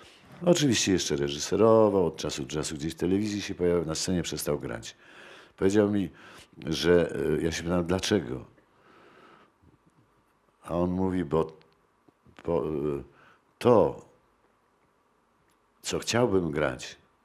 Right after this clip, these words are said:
tego już nie potrafię.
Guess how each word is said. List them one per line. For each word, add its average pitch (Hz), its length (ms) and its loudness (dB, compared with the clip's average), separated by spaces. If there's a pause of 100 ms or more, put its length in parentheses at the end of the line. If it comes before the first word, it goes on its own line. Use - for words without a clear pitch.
(1700)
tego 95 200 2
już 85 180 0
nie 87 100 -2
potrafię. 73 540 -6